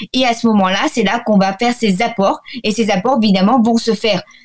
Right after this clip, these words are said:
non pas vers des aliments sains, mais vers ce qu'on va trouver dans le réfrigérateur, mais surtout vers des aliments plutôt,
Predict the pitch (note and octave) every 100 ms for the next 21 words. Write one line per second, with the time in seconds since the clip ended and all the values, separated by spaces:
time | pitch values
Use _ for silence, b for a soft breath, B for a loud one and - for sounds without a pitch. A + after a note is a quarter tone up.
0 | _ G3+ A#3+ C#4+ C4+ A#3+ G3+ F#3+ F#3 F#3
1 | F3+ D#3 - B3 D4+ B B - F#3 F#3
2 | - G3 F#3+ F3+ G#3 A3+ F3+ E3 E3+ -
3 | E3+ E3+ D#3 D#3 C4 A3 - E3+ B3 D4+
4 | B C4 G3+ F#3 F#3 F3+ F3+ F3+ G3 A#3+
5 | F#3 F3 A#3 A#3+